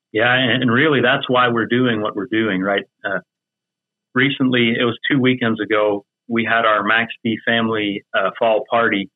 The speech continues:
and just seeing all the people there, you know, not just the, the husbands and the wives, but also the kids, you know, seeing the families that are behind all the work that we're doing. And that really just brought the meaning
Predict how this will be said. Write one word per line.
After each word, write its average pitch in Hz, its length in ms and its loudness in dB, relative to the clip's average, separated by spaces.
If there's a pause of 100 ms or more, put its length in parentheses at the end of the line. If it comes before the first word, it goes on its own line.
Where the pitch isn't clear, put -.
(520)
and 101 380 0
just 120 160 -2 (120)
seeing 123 340 2
all 113 200 0
the 104 80 -2 (100)
people 113 360 0
there, 107 440 0 (580)
you 104 100 -2
know, 101 240 0
not 123 280 0
just 127 220 0 (160)
the, 107 320 2 (440)
the 107 140 -2
husbands 117 540 0
and 110 100 -2
the 101 80 -2
wives, 113 420 2
but 101 120 -2
also 113 400 -2
the 104 100 -12 (140)
kids, 104 300 0 (600)
you 95 60 -4
know, 92 80 -2 (140)
seeing 117 460 0 (300)
the 98 140 -4
families 113 500 0
that 101 160 2
are 104 220 0
behind 110 540 0
all 110 220 0
the 104 100 -2
work 110 340 0
that 98 120 -4
we're 101 180 -2
doing. 101 420 0 (560)
And 92 480 -2
that 117 160 0
really 139 240 2
just 127 240 0
brought 117 260 2
the 113 80 0
meaning 117 480 0